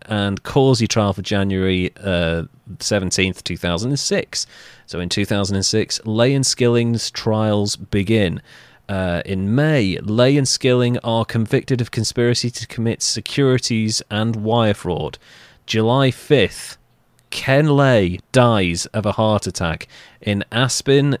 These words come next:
Colorado, at the age of sixty-four. Police were summoned to Ken Lay's home in Old Snowmass, Colorado, shortly after one A M.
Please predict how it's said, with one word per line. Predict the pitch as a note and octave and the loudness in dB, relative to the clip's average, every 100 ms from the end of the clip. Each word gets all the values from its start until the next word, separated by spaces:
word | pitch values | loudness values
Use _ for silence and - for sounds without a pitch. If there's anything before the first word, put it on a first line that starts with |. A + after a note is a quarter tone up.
| - | -2
Colorado, | D3 C3+ B2+ C3 B2 A2+ F#2 F2 E2+ | 2 4 6 4 4 2 2 0 0
at | F#2 | -2
the | G2 | 0
age | G2 F#2+ F2 | 0 0 -2
of | |
sixty-four. | - - - - G#2 - G2 D#2+ - - - _ - | -4 -4 -4 -6 -6 -2 -2 -2 -6 -16 -20 _ -8
Police | G#2+ G2+ - | -2 -2 0
were | G2+ | 0
summoned | - A2+ A#2 A2+ | 2 2 2 0
to | A2 | -2
Ken | - A2 G2+ | -2 -2 0
Lay's | G2 F#2+ F#2 | 2 2 0
home | - A#2 B2+ B2+ B2 A#2+ - - _ - | -2 2 6 6 4 0 -4 -20 _ -4
in | G2 G2 - | -2 -2 0
Old | A2+ A#2 | 2 2
Snowmass, | - - A2 A2+ A2+ G#2+ - - - - | 0 0 2 2 2 0 -2 -4 -6 -6
Colorado, | - G2+ G2 G2+ G2 F#2+ F#2+ | -2 0 2 2 2 2 2
shortly | - G#2 - G2+ | 0 -2 -2 -4
after | F#2 F#2 | -2 -4
one | F2+ G2 | 0 0
A | F2+ F2 | 2 2
M. | F#2+ G2 G2+ | 0 0 -2